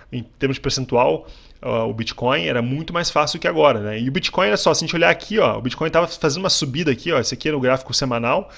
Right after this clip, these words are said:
muito parecido com o que tá fazendo agora, uma subida aqui, ah, bastante considerável, de forma parabólica também, tá? Ele teve essa queda aqui bastante brusca, aconteceu, tá? Isso, por isso é importante le-, analisar o passado pra gente poder ter uma noção, né, o que que pode acontecer agora.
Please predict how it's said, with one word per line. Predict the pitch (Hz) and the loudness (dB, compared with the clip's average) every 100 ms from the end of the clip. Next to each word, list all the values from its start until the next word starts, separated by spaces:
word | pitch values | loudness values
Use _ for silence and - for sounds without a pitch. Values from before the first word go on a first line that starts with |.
| - - - | -20 -18 -6
muito | 123 190 233 | 0 2 4
parecido | 190 170 170 | 4 4 2
com | |
o | 156 | -2
que | |
tá | 143 | -2
fazendo | 139 | -2
agora, | 123 120 143 - | 2 2 2 -2
uma | 123 113 | -4 -6
subida | 120 113 139 | -4 -2 0
aqui, | 123 131 135 - - - | 0 -2 -4 -6 -20 -12
ah, | - 107 104 101 - | -4 -2 -2 -6 -6
bastante | - - 160 | -2 -2 -2
considerável, | 165 143 123 131 127 | -6 2 4 4 2
de | |
forma | 135 131 | -2 -4
parabólica | - 131 120 117 120 131 | 0 0 2 2 0 -2
também, | 151 143 127 190 - - - - | -4 0 0 -2 -10 -20 -20 -4
tá? | 117 143 | -2 -2
Ele | 135 | -4
teve | - 170 220 | 2 4 4
essa | 196 | -2
queda | - 156 147 | 0 2 2
aqui | 139 139 | -2 -6
bastante | 135 139 123 - 156 135 | -4 -2 -2 -4 -6 -4
brusca, | 131 180 - 233 | -2 -2 -4 -10
aconteceu, | - - 117 110 127 170 - - - | -12 -12 -6 -4 -2 -4 -8 -20 -18
tá? | - 117 | -6 -4
Isso, | - 135 | -4 -4
por | 180 | -2
isso | 247 | 0
é | |
importante | 202 202 190 | 0 0 2
le-, | 190 | 2
analisar | 175 160 156 151 | 2 2 2 2
o | 151 | 2
passado | 143 147 143 | 2 0 -2
pra | 147 | -4
gente | 135 | -8
poder | 151 | -8
ter | |
uma | 151 | -8
noção, | 151 - 139 156 156 123 | -4 -4 -2 -4 -8 -10
né, | 120 | -8
o | |
que | 123 131 | -10 -6
que | |
pode | - 135 | -2 -2
acontecer | 139 139 135 156 | -2 -6 -2 0
agora. | 139 123 | 0 0